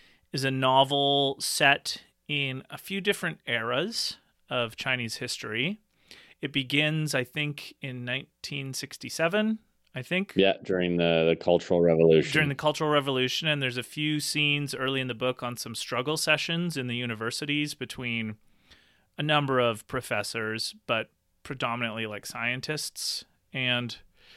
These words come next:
Speaker 1: I don't know, the Red Guards or whatever they were called. I can't remember. And so a lot of our main, our main character, one of the main character's father is,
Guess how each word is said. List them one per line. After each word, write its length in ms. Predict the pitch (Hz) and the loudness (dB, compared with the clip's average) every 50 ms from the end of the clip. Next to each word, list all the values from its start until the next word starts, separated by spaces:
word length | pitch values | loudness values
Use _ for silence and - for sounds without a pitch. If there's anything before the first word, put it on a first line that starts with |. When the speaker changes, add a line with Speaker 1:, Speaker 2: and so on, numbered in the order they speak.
| - - _ _ _ _ _ _ _ _ | -20 -20 _ _ _ _ _ _ _ _
Speaker 1:
I 80 | - 123 | -10 -8
don't 120 | 117 113 | -8 -8
know, 80 | 107 104 | -8 -8
the 120 | 104 107 | -10 -6
Red 240 | 104 117 120 123 120 | -2 0 0 0 0
Guards 680 | - 131 123 123 127 127 131 127 - - - - - - - | 2 2 4 4 4 2 2 -2 -2 -2 -2 -4 -6 -10 -10
or 380 | 113 110 110 107 107 104 104 - | -10 -6 -6 -4 -4 -6 -8 -6
whatever 260 | - 127 120 113 110 | -6 -6 -4 -4 -6
they 120 | 107 107 107 | -8 -8 -8
were 80 | 107 | -8
called. 340 | 107 - 120 110 107 110 107 | -8 -8 -6 -6 -4 -4 -6
I 60 | 110 | -6
can't 220 | 110 - 117 104 101 | -6 -6 -8 -8 -8
remember. 460 | 101 101 104 107 104 107 107 107 - _ _ _ _ - - - - - _ _ - | -8 -6 -6 -6 -4 -4 -6 -6 -6 _ _ _ _ -20 -20 -20 -20 -20 _ _ -2
And 200 | 156 139 139 127 | -2 0 0 -2
so 680 | - - - 135 131 131 127 127 123 123 120 123 - - _ _ - | -2 0 2 4 4 6 6 6 6 4 2 0 -2 -8 _ _ -2
a 80 | 147 | 2
lot 180 | 143 147 156 156 | 6 6 6 6
of 100 | 147 147 | 6 4
our 120 | 143 139 | 4 4
main, 400 | 139 139 139 139 139 139 139 156 - - 156 - | 4 4 2 2 2 0 -2 -6 -8 -12 -10 -4
our 120 | - 143 143 | -2 -2 0
main 340 | 147 151 160 165 160 160 | 2 2 2 2 2 0
character, 1120 | 151 - - - 156 151 151 147 143 - - - - 135 127 127 123 123 123 123 123 123 - _ | -2 -6 -4 0 2 2 2 2 0 -2 -6 -6 -4 -2 0 0 0 0 -2 -2 -4 -8 -12 _
one 160 | - 143 160 175 | -2 0 0 0
of 120 | 165 143 | 2 0
the 80 | 156 147 | 0 0
main 220 | 143 139 139 139 | 0 0 0 -2
character's 520 | 135 - 143 131 123 - - 120 110 - | -4 -2 -2 -2 -2 -2 -6 -8 -8 -8
father 680 | - - - - 139 139 139 135 135 123 123 107 104 107 | -12 -8 -4 -2 2 4 6 6 6 6 4 2 2 0
is, 380 | 110 110 110 110 - - - | -2 -2 -4 -4 -6 -10 -10